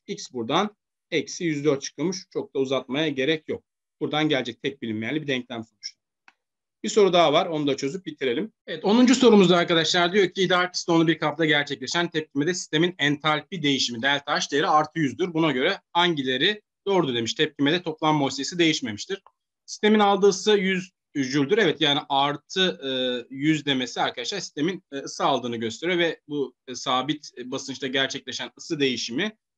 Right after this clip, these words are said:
e, nedir? Entalpi olarak tanımlanır. Doğrudur. E,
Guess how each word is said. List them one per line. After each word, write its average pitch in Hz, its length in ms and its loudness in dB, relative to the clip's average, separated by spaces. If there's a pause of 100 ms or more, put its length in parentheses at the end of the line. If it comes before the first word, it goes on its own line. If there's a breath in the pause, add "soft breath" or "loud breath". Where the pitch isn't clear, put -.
e, 120 360 -4
nedir? 180 320 -2
Entalpi 156 480 -2
olarak 123 280 -6
tanımlanır. 127 420 -6
Doğrudur. 165 340 2 (440)
E, 139 240 0